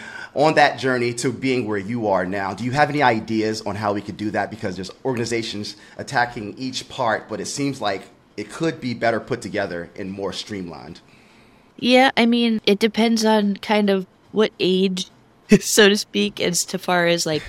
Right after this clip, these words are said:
Speaker 2: <laughs> where the spark started and how it developed and how it got reignited and all that, right? 'Cause y-, you go through these, these phases. But, um,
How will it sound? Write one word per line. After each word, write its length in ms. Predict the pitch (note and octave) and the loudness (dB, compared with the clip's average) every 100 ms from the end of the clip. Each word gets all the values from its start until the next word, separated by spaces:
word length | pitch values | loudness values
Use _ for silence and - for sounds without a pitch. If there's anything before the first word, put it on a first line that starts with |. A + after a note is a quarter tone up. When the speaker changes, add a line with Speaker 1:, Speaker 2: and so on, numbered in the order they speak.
| - | -14
Speaker 2:
<laughs> 180 | - - | -18 2
where 160 | F3+ F3+ | 6 6
the 80 | |
spark 320 | G3 - F#3+ G3 | 6 6 4 4
started 560 | - - C4 G#3 E3+ | 2 4 4 4 2
and 240 | D3 D3 D3 _ _ _ | 0 -2 -8 _ _ _
how 220 | - F3 F3+ | -2 2 4
it 100 | - | 2
developed 500 | G#3 B3 A3 F#3+ D3+ | 4 6 6 4 2
and 80 | |
how 140 | F3 F3 | 4 4
it 100 | - | 6
got 160 | A3 | 4
reignited 640 | A3+ A#3+ A3+ B3 C4+ G#3 F3+ | 4 2 4 2 4 4 2
and 80 | |
all 120 | F3+ F3+ | 2 6
that, 160 | F3+ | 6
right? 220 | F#3+ G3+ | 6 4
'Cause 400 | - G3 F3 - - | 4 2 2 -6 -4
y-, 80 | |
you 200 | F#3+ F#3 | -4 -2
go 180 | G3 G3 | 4 4
through 220 | F#3 F#3+ | 4 -2
these, 260 | F3+ F3 E3 | -2 -4 -6
these 200 | F3 E3 | -6 -6
phases. 520 | - F3 F#3 D#3+ D#3 | -2 0 0 0 -4
But, 180 | D#3 E3 | -4 -2
um, 220 | E3 D#3+ | -2 -4